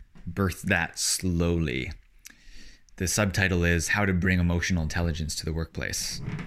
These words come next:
And it's a really creative, um, actual title with pictures. So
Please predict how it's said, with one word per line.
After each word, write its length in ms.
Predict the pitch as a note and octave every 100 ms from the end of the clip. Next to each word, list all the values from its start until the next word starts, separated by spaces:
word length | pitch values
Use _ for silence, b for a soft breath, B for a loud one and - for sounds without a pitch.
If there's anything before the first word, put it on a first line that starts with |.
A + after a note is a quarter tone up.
| - - -
And 120 | -
it's 100 | -
a 40 | F2+
really 360 | F#2 F2 E2+ D#2
creative, 880 | - - - F2+ F2 E2 D#2 D#2 - B B B B - -
um, 340 | D2 C#2+ - -
actual 360 | F2 - D#2+ D2
title 440 | - F2 E2 D#2 D2+
with 220 | D2 -
pictures. 580 | - - A1 - - - _ _ - - _ - - - - B B B B B B - -
So 640 | - - B2 A#2 A2+ G#2